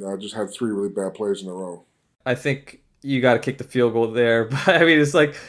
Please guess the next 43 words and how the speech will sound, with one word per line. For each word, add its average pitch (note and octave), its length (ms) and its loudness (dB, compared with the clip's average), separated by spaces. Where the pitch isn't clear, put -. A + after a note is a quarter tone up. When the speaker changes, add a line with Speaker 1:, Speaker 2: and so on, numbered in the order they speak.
Speaker 2:
but C#3+ 200 6
it's, C#3 140 4
a C#3+ 40 4
defense C#3+ 420 0
is - 80 -10
so, C#3 680 4
so C3 380 2
bad A2+ 480 2
that A2 340 0
to D3 100 0
even D#3 300 2
have C#3+ 200 2
to D3 60 0
consider C3 600 0
ha-, A#2+ 220 -10
going B2+ 260 4
for C3+ 260 -2
it - 160 -8
in B2+ 140 -2
a G#2+ 60 0
fourth C3+ 320 -2
and A2 120 -4
five A#2 460 0
in A2 140 -4
overtime C#3 760 -2
is - 420 -2
kind C#3+ 220 -2
of A2+ 80 -2
insane, A2+ 540 -4
but A2+ 320 -4
that's A#2+ 280 -2
just B2 200 -4
where A#2 400 0
they're B2+ 160 8
at. A#2 420 4
That C#3+ 240 4
third G3+ 240 8
down E3 280 4
call, C#3+ 340 8
I A2+ 100 2
think, C#3+ 180 -2
was B2+ 140 -2
pretty C3 240 -2